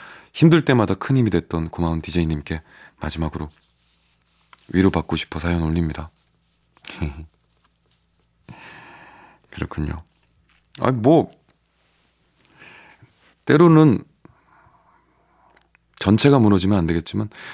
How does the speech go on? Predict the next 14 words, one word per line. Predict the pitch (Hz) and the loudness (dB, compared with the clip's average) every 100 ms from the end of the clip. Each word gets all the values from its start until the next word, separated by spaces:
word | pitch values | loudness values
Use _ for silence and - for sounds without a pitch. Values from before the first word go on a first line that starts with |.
| - | -12
살짝 | - 107 131 | -8 -2 0
무너져도 | 90 98 104 104 | 2 2 2 0
돼요. | 87 85 92 90 _ _ _ | -2 -4 -4 -10 _ _ _
감정, | - 90 90 87 85 _ _ _ _ _ | -4 -2 0 -2 -6 _ _ _ _ _
예, | 92 | -10
내려놔도 | 85 92 101 92 90 | -4 0 2 2 0
되고, | 87 80 87 85 _ - - - - - _ | -4 -4 -6 -10 _ -20 -20 -20 -20 -20 _
때론 | - 92 90 82 85 _ _ _ - - - - | -2 0 0 -2 -12 _ _ _ -20 -20 -6 2
룸메이트에게 | 95 107 104 - 87 87 | 6 6 4 0 -4 -4
그런 | - 95 90 | -4 -4 -2
얘기도 | 78 80 82 | -2 -6 -8
좀 | 73 82 80 78 _ _ _ _ - | -10 -8 -8 -10 _ _ _ _ -14
해도 | 101 - | -12 -12
되고, | - 80 82 | -12 -12 -14